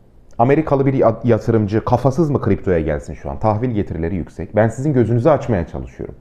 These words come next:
Gaza gelmeyin. O günler gelecek. Kripto piyasası şaha kalkacak. Ama bunun zamanını verenlerden uzak durun.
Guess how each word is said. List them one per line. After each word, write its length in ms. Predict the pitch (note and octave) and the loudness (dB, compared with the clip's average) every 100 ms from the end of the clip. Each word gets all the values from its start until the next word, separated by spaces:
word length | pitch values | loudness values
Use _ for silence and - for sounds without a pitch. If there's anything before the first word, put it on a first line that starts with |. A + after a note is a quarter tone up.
| - - - - | -20 -20 -18 -4
Gaza 300 | A2+ A#2+ E3 | 0 2 2
gelmeyin. 580 | C#3+ E3+ E3 B2 G2 - E3 | 4 4 4 2 0 0 2
O 180 | F#3 | 4
günler 360 | E3 D#3+ E3+ G3+ | 4 4 4 2
gelecek. 600 | D#3+ D#3 C#3 D3+ - - - - - - - - - | 4 2 4 2 0 -10 -20 -20 -20 -20 -20 -8 2
Kripto 480 | F3 A#3 - G3 | 2 4 2 0
piyasası 420 | D3+ C3+ - A2+ A2+ | 4 2 2 -2 -2
şaha 480 | - D#3+ D3 F3 | 2 4 4 2
kalkacak. 800 | F3 C3+ B2+ C3 A#2+ E3 - - - - - - - - | 4 2 4 4 4 2 2 -6 -16 -20 -20 -20 -20 -10
Ama 240 | G#2+ A#2 G#2+ | 0 2 4
bunun 240 | B2+ C#3+ | 2 2
zamanını 560 | A2+ A#2 B2 B2 D#3 D#3 | 4 4 4 4 4 4
verenlerden 540 | C3 B2 B2 B2 D3+ | 4 4 4 4 2
uzak 400 | A#2+ G#2 C#3+ - | 2 2 0 0
durun. 200 | E2+ C#2 | -4 -6